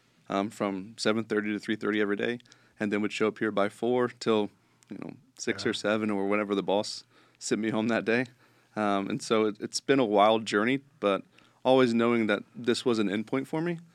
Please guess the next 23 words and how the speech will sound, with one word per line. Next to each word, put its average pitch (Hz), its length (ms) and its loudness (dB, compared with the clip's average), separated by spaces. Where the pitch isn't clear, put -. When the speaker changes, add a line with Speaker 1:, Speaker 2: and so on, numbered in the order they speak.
Speaker 1:
just - 180 -12
a 120 40 -2
matter 110 220 2
of 104 80 -2
when 107 300 -2
the 110 100 -2
time 104 240 -2
was 104 100 -4
gonna 101 140 -4
be 95 100 -4
right 92 160 -2
to - 80 -8
be 95 140 -6
here. - 200 -12
Speaker 2:
Yeah. - 80 -20
Tell 180 140 4
us 160 100 -2
a - 20 -4
little 165 140 4
bit 143 100 4
about 139 160 4
your 127 80 -6
family. 135 440 -2